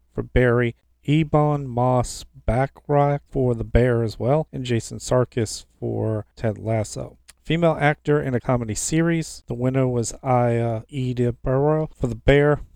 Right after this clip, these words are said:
Sorry again, I mispronounced it. Um, over Alex Borstein for the Mar-, uh, Marvelous Miss Maisel.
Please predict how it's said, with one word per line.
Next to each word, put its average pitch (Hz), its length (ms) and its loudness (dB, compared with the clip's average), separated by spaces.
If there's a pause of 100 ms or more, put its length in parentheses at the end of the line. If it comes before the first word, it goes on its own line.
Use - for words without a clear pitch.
(160)
Sorry 117 340 -6
again, 117 300 -6
I 104 140 -6 (180)
mispronounced 120 720 -8
it. 139 160 -4 (100)
Um, 113 400 0
over 135 300 2
Alex - 840 -2
Borstein 147 600 -2
for 117 560 -2
the 110 400 -2
Mar-, 127 360 -4
uh, 120 140 0
Marvelous 117 880 -4
Miss 120 280 -12
Maisel. 156 760 -2